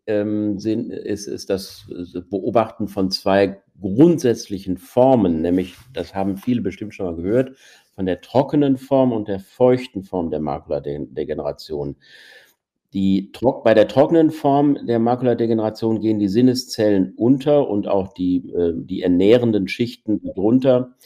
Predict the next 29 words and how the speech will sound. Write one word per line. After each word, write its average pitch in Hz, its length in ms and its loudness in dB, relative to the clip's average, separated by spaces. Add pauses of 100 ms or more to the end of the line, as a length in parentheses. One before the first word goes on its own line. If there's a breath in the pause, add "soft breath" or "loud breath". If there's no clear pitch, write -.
(300 soft breath)
ähm, 98 360 2
und 101 260 -6
die 104 60 -6
lösen 98 400 -2
sich, 95 200 -8
wenn 92 120 0
man 92 140 2
so 85 160 -8
will, 92 160 -2
einfach 82 480 -6
aus. 117 360 0
Es - 160 -12
gibt - 320 -16
auf, 117 240 0
es 104 160 -14
gibt - 320 -10 (380 soft breath)
eine, 95 600 0 (320)
eine, 90 520 -4 (140)
ähm, 78 300 -10
wir 78 120 -14
nennen 87 160 -4
das 90 180 -4
Atrophiezone, 117 1000 -2
das 90 200 -4
ist 85 100 -12
so 92 140 -8
wie 101 120 -6
so 98 80 -2
eine, 92 260 2